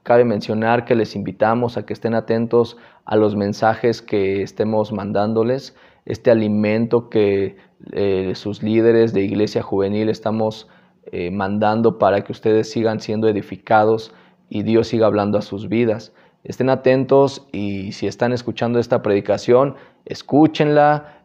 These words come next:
eh, medítenla y también las que estén mandando nuestros hermanos Jonathan y Moni, para que podamos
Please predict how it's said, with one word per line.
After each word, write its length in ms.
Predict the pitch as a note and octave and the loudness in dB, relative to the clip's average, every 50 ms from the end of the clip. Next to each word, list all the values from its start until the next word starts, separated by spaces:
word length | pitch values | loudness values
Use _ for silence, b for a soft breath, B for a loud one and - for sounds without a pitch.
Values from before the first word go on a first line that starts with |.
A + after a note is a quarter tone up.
| _ _ - | _ _ -10
eh, 460 | - - G#2 G#2 G#2 G2+ G#2 G2+ G2+ G2+ | -6 -2 0 2 2 2 2 2 0 0
medítenla 960 | G#2+ G#2+ A2 A2+ C#3 D3+ D3 - D3+ D3 D3 D3 C#3+ D3 D3 D3+ - - - - | 0 0 2 4 4 2 2 2 0 2 4 4 4 4 4 2 0 -4 -8 -6
y 340 | A2 A2 A2 A2 G#2+ G#2+ - | -4 -2 -2 -2 -2 -2 -2
también 360 | - G2+ G#2 A2 A2+ B2 A2+ | -4 -2 -2 -2 -2 -2 -2
las 300 | - A#2 A2+ G#2+ - - - - | 0 0 0 0 -2 -6 -12 -10
que 80 | - A2 | -10 -10
estén 240 | - - A#2 A2+ | -6 -4 -2 -2
mandando 400 | A#2 A2+ A2+ A2 A2 A2+ A2+ A#2 | 0 0 2 2 2 2 2 2
nuestros 320 | A2+ G2+ - - G2 - - | -2 -2 -4 -6 -6 -6 -6
hermanos 420 | G#2 G2+ G#2 G#2+ G#2+ A2+ A2 - | -4 -4 -2 -2 -2 -2 -4 -2
Jonathan 640 | - A#2 A2+ A2+ A#2 A2+ A2+ - A2+ A2+ A2+ F#2+ - | -2 0 0 0 0 -2 -2 -2 -2 -2 -2 -4 -8
y 80 | - G2+ | -8 -4
Moni, 440 | G#2 G#2 A2 A#2 B2+ C3 C3 C3+ C3+ b b b b b b b _ - - _ _ - - | -2 -2 0 0 -2 -2 -4 -6 -8 b b b b b b b _ -20 -20 _ _ -18 -2
para 300 | - A2+ G#2+ G#2+ G#2 G#2+ | 2 2 4 4 2 0
que 100 | - A2+ | -2 -6
podamos 920 | F#2 - A2 G#2+ A2 A2 A2+ A#2 A#2 A#2+ A#2+ A#2 A2+ A2 G#2+ - - - | -2 0 2 4 4 4 2 2 2 4 4 4 2 2 0 -4 -10 -20